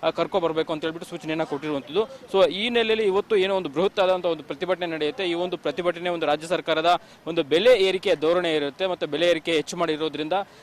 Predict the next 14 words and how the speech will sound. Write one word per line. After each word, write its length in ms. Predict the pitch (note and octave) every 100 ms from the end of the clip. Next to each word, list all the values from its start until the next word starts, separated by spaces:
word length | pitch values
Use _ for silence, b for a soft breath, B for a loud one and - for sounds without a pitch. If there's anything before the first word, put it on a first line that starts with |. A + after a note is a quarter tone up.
| B
ಜನಸಾಮಾ-, 720 | D3+ G3+ B3 A#3 A#3 A3+ F#3+ F#3+
ಸಾಮಾನ್ಯರಿಗೆ 440 | F#3 F#3+ F#3+ F#3
ಯಾವ 140 | E3+ E3+
ರೀತಿ 200 | F3+ G#3
ಇದರ 360 | F#3+ E3 E3+
ಬಗ್ಗೆ 240 | D#3 D#3 F3+
ಒಂದು 160 | E3
ಅನುಕೂಲ, 340 | D#3 E3 F#3 F3+
ಅನಾನುಕೂಲ 580 | D#3+ D#3 E3+ F3 E3+
ಆಗ್ತಾ 220 | E3+ D3+ D#3
ಇದೆ 220 | D3+ E3
ಮ-, 100 | D#3
ಅನ್ನೋದ್ರ 320 | D3+ D3+ D3
ಬಗ್ಗೆ 320 | D3 D3+ A3